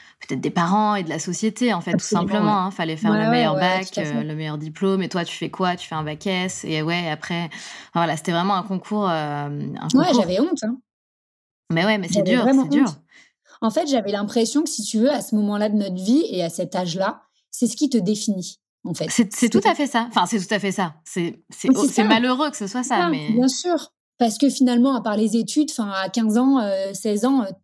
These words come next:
Speaker 2: t'as quoi dans ta vie ? Je, t'as des
Speaker 1: Complètement.
Speaker 2: passions, tu as des centres d'intérêt, c'est un fait, mais ça ne te définit pas.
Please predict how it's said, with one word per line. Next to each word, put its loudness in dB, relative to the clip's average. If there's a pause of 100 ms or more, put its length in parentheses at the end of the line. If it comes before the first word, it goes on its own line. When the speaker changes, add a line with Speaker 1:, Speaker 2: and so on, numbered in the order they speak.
Speaker 2:
t'as -2
quoi 2
dans -6
ta 0
vie ? 4
Je, -10
t'as -10
des -12
Speaker 1:
Complètement. 4
Speaker 2:
passions, 4 (240)
tu -2
as 0
des -4
centres -4
d'intérêt, 0
c'est -6
un -6
fait, -2
mais 0
ça -2
ne -2
te 0
définit 2
pas. -4